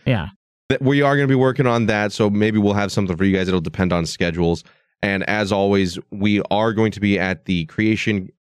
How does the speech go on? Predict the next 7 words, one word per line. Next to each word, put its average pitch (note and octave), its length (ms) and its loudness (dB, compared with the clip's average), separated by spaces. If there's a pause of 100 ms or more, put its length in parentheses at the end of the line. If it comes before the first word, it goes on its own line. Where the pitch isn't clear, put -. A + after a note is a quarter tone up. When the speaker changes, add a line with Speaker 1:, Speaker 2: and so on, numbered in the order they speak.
Speaker 2:
Entertainment G2 640 -2
Convention F#2+ 600 -2
in G2 220 -2
Phoenix G2 640 -4
this F#2 260 -2
summer. F#2+ 280 0
It's F2 280 -8